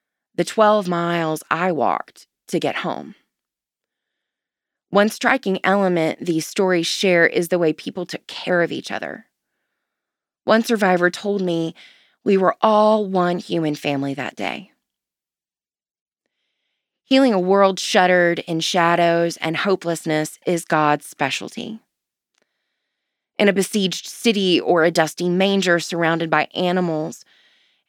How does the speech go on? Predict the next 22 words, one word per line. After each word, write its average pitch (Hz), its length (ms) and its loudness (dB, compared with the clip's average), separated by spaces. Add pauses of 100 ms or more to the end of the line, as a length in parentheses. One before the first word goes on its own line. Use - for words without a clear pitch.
in 208 120 4
those 247 320 2
desolate 202 480 -2
places, 185 720 -2
we 190 260 0
need 170 400 0
God 156 380 -2
the 147 80 -4
most. 143 680 -4 (1600)
This 220 160 0
kind 202 260 4
of 175 100 2
vulnerability 180 720 0
creates - 460 -4
the 185 140 -2
exact 185 480 -2
opening 175 400 -2
God 160 260 2
needs 151 480 -4
to 165 140 -10
step 147 260 -6
through. 156 520 -6